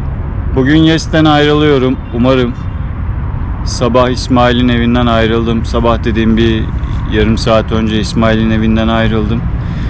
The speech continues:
Sessizlik Kulelerine doğru sürdüm. Ben Sessizlik Kulelerine Yes'te bulunduğum sürede bir kere gelmeyi denedim ama kapalı olduğu için geri döndüm. Şimdi de yolumun üzerinde, Şiraz'a giderken yolumun üzerinde olduğu için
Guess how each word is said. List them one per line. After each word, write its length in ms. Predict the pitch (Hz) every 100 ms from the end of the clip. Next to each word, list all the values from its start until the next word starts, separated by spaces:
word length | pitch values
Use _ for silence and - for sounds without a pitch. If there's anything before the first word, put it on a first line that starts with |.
| -
Sessizlik 540 | - 135 117 139 151 -
Kulelerine 500 | 147 143 143 147 147
doğru 240 | 143 151
sürdüm. 460 | 160 147 117 123 120
Ben 140 | 123
Sessizlik 500 | 117 131 - - 127
Kulelerine 640 | 131 123 123 123 131 139 - -
Yes'te 380 | 120 117 - 135
bulunduğum 360 | 127 127 135 131
sürede 460 | 135 123 117 135 - - - 131 - - -
bir 80 | 127
kere 280 | 160 143 127
gelmeyi 480 | 127 127 123 123
denedim 420 | 123 127 123 151 135
ama 260 | 135 143 135
kapalı 340 | 127 131 131
olduğu 240 | 139 139 139
için 280 | 135 139
geri 240 | 117 127 139
döndüm. 380 | 120 120 135 - - - - - - -
Şimdi 300 | - 139 143
de 60 |
yolumun 420 | 156 143 139 151 160
üzerinde, 600 | 139 147 147 143 147 160
Şiraz'a 400 | 147 131 127 139
giderken 420 | 131 135 - 135
yolumun 380 | 127 127 139 135
üzerinde 420 | 127 135 135 139
olduğu 260 | 127 120
için 320 | 123 - 160